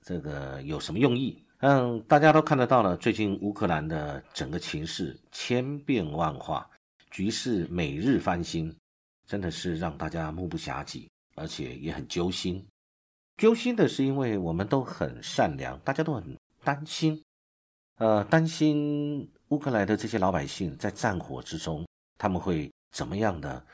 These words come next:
餐风露宿，面对怎么样的一个人身安全，跟国家的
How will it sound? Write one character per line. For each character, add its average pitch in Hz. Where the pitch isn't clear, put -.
餐 87
风 82
露 80
宿， -
面 101
对 95
怎 67
么 90
样 95
的 69
一 69
个 67
人 73
身 90
安 80
全， -
跟 76
国 71
家 87
的 69